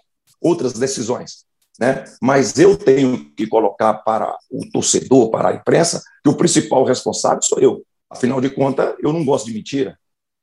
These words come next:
E eu não ia me escorar atrás de ninguém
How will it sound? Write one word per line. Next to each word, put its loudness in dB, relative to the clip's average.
E -4
eu 4
não 2
ia 2
me -2
escorar 0
atrás -6
de -8
ninguém -4